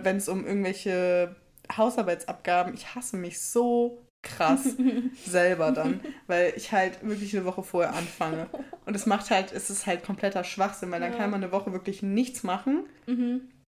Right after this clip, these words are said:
Speaker 1: Wenn man die ganze Zeit am Hasseln ist und es, man ist die ganze Zeit durchgehend gestresst, kann nicht pennen und
Speaker 2: Ja.
Speaker 1: oh, ganz schrecklich eigentlich.
Speaker 2: Ja.
Speaker 1: Aber ich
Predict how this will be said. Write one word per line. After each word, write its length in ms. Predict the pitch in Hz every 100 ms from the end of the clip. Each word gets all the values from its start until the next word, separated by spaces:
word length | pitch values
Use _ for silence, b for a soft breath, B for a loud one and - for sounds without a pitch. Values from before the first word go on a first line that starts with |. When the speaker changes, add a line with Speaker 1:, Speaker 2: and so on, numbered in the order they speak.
| _ _ _ _ _
Speaker 1:
Wenn 100 | 240
man 80 | 208
die 60 | 202
ganze 240 | 208 220
Zeit 240 | 196 -
am 220 | 196 196 202
Hasseln 340 | 220 262 254
ist 340 | 269 285 285 B B B B B _ -
und 540 | 220 214 208 202 - _ _ _ _
es, 300 | - - -
man 160 | 208 202
ist 160 | 226 226
die 60 |
ganze 200 | 214 220
Zeit 140 | 233 226
durchgehend 340 | 226 220 190
gestresst, 580 | 170 - 196 214 285 -
kann 180 | - 202
nicht 220 | 185 -
pennen 520 | - 240 269 294 302 B B B _ -
und 320 | 202 196 214
Speaker 2:
Ja. 340 | 233 226 226 220
Speaker 1:
oh, 720 | 220 208 196 - - _ 233 202
ganz 420 | 269 381 359 -
schrecklich 520 | - 392 392 240 -
eigentlich. 440 | - 180 185 185 226
Speaker 2:
Ja. 260 | 226 220 - -
Speaker 1:
Aber 220 | 220 214
ich 380 | 220 - -